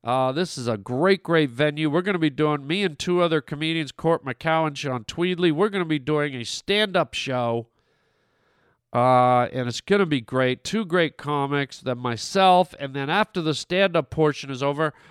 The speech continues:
I'm gonna come back out with Sean, and we're gonna do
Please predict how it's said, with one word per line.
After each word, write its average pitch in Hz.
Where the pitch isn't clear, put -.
I'm 233
gonna 220
come 190
back 185
out 180
with 151
Sean, 214
and 165
we're 190
gonna 190
do 175